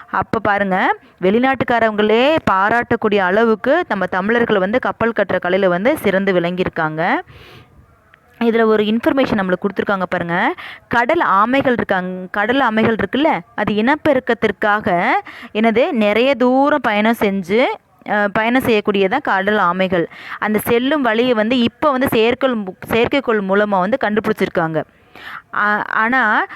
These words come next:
ஆ, அதனால எது தெரி-, செ-, செயற்கைக்கோளை வச்சு கண்டுபிடிச்சிருக்காங்கல்ல, எதனால இந்த இன்ஃபர்மேஷன் நம்மளுக்கு போட்டிருக்காங்கன்னா, அந்த நாடுகளோடலாம்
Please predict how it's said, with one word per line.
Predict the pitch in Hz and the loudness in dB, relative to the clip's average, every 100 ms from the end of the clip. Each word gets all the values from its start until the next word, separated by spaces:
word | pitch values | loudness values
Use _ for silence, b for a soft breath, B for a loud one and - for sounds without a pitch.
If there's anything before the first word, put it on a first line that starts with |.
| B B _ - | B B _ -4
ஆ, | 226 220 208 202 | -2 0 2 2
அதனால | 240 330 311 269 | 2 2 2 2
எது | 233 262 226 | 0 0 -2
தெரி-, | 226 214 196 - | -2 -2 -6 -4
செ-, | 214 160 247 | -4 -4 -2
செயற்கைக்கோளை | 247 302 277 247 | 0 0 0 0
வச்சு | 233 - | 0 -2
கண்டுபிடிச்சிருக்காங்கல்ல, | 214 226 262 - 196 180 175 226 | -2 -2 -2 -2 -2 0 0 0
எதனால | 262 226 277 277 285 | 0 0 2 0 0
இந்த | 240 214 | 0 -2
இன்ஃபர்மேஷன் | 196 - 240 233 208 | -2 -2 0 0 -2
நம்மளுக்கு | 180 180 | -2 -2
போட்டிருக்காங்கன்னா, | 214 214 202 185 180 165 160 277 B B B | -2 -2 -2 -2 0 2 2 0 B B B
அந்த | - 175 247 311 | -2 0 2 2
நாடுகளோடலாம் | 247 220 269 370 330 254 233 233 233 233 202 | 2 2 2 2 2 2 2 2 2 2 2